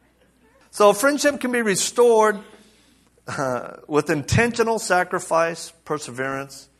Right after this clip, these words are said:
and especially prayer. I mean, l-, let me give you a few things that, that can help you. One, recognize that friendship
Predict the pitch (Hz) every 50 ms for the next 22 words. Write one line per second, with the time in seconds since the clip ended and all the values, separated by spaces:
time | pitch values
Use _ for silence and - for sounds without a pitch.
0 | _ _ _ _ _ - 117 113 117 - 135 131 123 - 127 123 117 117 - -
1 | - _ - - 120 110 107 104 104 104 _ _ _ _ _ _ _ _ _ _
2 | _ _ _ _ _ _ _ _ _ 123 123 120 123 123 120 117 113 110 - -
3 | _ - 139 - - - 151 170 196 214 202 185 185 175 170 151 139 131 - -
4 | 147 139 139 143 139 131 120 110 131 123 120 120 - - - _ _ _ _ _
5 | _ _ _ _ _ _ _ _ _ - - 123 120 117 120 - 117 107 - 113
6 | 110 - - - - - _ _ _ _ _ _ _ _ _ _ _ _ _ _
7 | _ _ _ _ _ _ _ _ _ _ _ _ - 127 135 147 147 151 147 151
8 | 151 170 _ _ _ _ _ _ _ _ _ _ _ _ _ _ _ _ _ _
9 | _ _ _ - 123 127 147 147 160 139 139 135 123 110 120 104 - - - 143
10 | 143 139 - - 147 143 139 - _ _